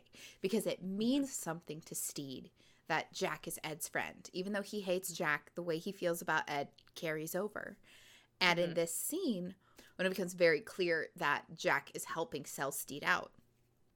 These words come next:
Speaker 1: like you said, Ed's, Ed just snaps and screams at him, "He's my friend." And that's when Jack says, "Pirates don't have friends."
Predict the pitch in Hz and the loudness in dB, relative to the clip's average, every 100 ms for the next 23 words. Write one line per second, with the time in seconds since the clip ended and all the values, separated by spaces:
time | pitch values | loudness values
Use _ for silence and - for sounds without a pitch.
0 | _ - 190 175 208 196 254 247 170 - | _ 0 2 2 2 -2 2 2 0 -2
1 | 175 175 - - 170 170 175 180 175 - | -4 -4 -8 -6 0 0 0 -4 -4 -4
2 | - - 208 233 240 180 - 208 226 180 | -4 0 0 0 -4 -6 -4 -4 -4 -6
3 | 170 - 202 196 180 - 220 233 - 180 | -8 -6 -6 -4 -6 -4 -2 -2 -2 -6
4 | 196 208 233 208 - 240 302 - - 165 | -6 -6 -6 -6 -2 -2 -2 -6 -6 -4
5 | 165 190 - - - _ _ - - 214 | -4 -4 -8 -14 -20 _ _ -14 -8 -2
6 | 220 233 240 240 - - 214 190 202 - | 0 0 -2 -6 -14 -10 -6 -6 -8 -12
7 | _ - 170 151 147 165 _ _ _ - | _ -16 -12 -6 -6 -6 _ _ _ -20
8 | - - - - - - | -16 -16 -16 -18 -18 -18